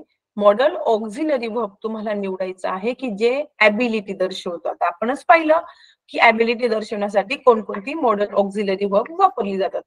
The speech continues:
पर्याय बघा आता दिलेले आहे. पहिला पर्याय आहे शाल,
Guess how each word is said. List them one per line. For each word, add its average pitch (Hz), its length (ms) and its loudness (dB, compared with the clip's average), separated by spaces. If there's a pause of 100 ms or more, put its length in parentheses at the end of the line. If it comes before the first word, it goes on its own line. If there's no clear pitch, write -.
पर्याय 196 300 6
बघा 196 260 2
आता 190 160 -2
दिलेले 190 340 0
आहे. 208 360 0 (440)
पहिला 247 300 6
पर्याय 233 380 2
आहे 196 260 -2
शाल, 208 380 2